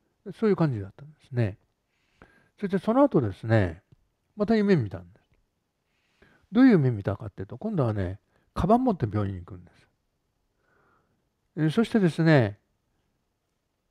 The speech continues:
病-、病棟に行ってみますとね、知ってる看護婦さんはね、二、三人しかいない。どうしたんだろうと思ったんですね。そしたらね、次の入院は、進学校で入院して、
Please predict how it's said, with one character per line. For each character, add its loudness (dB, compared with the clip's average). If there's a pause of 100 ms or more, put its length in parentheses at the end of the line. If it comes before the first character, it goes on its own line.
(680)
病-、 8 (340)
病 8
棟 2
に 0
行 -2
っ -20
て -2
み 0
ま 2
す -8
と -6
ね、 0
知 -14
っ -20
て 2
る -4
看 -2
護 -8
婦 -16
さ -4
ん 0
は -2
ね、 -6 (400)
二、 0
三 -2
人 -2
し -12
か -2
い -2
な -8
い。 -16 (1800)
ど 2
う -6
し -18
た 2
ん -2
だ 2
ろ -2
う -14
と -14
思 -14
っ -20
た -16
ん -18
で -18
す -10
ね。 -10
そ -10
し -10
た 4
ら 2
ね、 -4
次 -12
の -2
入 -2
院 0
は、 6 (760)
進 -6
学 2
校 -2
で -4
入 -6
院 -6
し -16
て、 -4